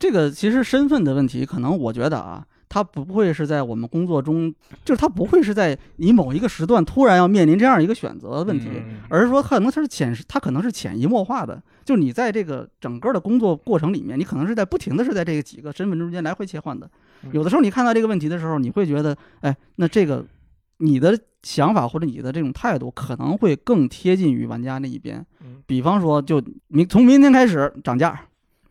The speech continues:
Speaker 3: 嗯。
Speaker 1: 对吧？
Speaker 2: 嗯。
Speaker 1: 你甭管是涨到七十美元，还是你的什么订阅服务，
Speaker 2: 嗯。
Speaker 1: 乱七八糟所有这些东西，
Speaker 2: 嗯。
Speaker 1: 今年咱们已经不少经历过这样的事儿了。
Speaker 2: 对。
Speaker 1: 那在这种问题的时候，我看到这种东西的时候，我觉得可能更多我就是以一个玩家的立场去思考。
Speaker 2: 会边咬着牙边发新闻。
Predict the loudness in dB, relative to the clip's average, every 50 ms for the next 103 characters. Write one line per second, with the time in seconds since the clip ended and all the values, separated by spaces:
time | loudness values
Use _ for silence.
0 | _ _ _ -20 -20 -20 -20 -20 _ -4 -2 0 0 0 -2 -4 -8 -10 -10 -6
1 | -4 -2 0 0 0 2 2 2 2 0 -2 -2 0 2 2 2 0 0 0 0
2 | 2 2 0 0 -2 -4 -4 -4 -4 -4 -4 -2 0 0 0 0 0 -2 -4 -4
3 | -4 -4 -4 -4 -4 -2 0 0 0 0 0 -2 -6 -8 -8 -6 -4 -2 -2 -2
4 | -2 -2 -2 -4 -4 -2 -2 -2 -2 -4 -4 -6 -6 -6 -4 -2 -2 0 0 0
5 | 0 0 -2 -2 0 0 0 0 0 0 0 0 -2 -4 -4 -4 -4 -6 -4 -2
6 | -2 -2 -2 -2 -4 -4 -6 -6 -6 -6 -8 -10 -10 -12 -12 -12 -14 -16 _ _
7 | -20 -20 -20 -20 -18 -8 -4 -2 2 4 4 4 4 4 4 4 4 4 2 2
8 | 0 0 -2 -2 -2 -2 -2 -2 -4 -4 -6 -6 -4 -2 -2 0 0 -2 -2 -2
9 | -2 -2 0 0 0 -2 -2 -6 -6 -6 -8 -8 -12 _ _ _ -6 -2 0 2
10 | 2 2 2 2 0 0 0 0 0 0 0 0 0 0 0 -2 -2 -2 0 0
11 | 0 -2 -2 -2 -4 -4 -2 -2 -2 -2 -2 -2 -2 -2 -2 -4 -4 -6 -6 -6
12 | -6 -6 -8 -8 -8 -6 -6 -6 -6 -6 -4 -4 -4 -2 -2 -4 -4 -6 -8 -12
13 | -14 -14 -14 -14 -12 -10 -10 -10 -10 -10 -12 -10 -10 -10 -10 -10 -12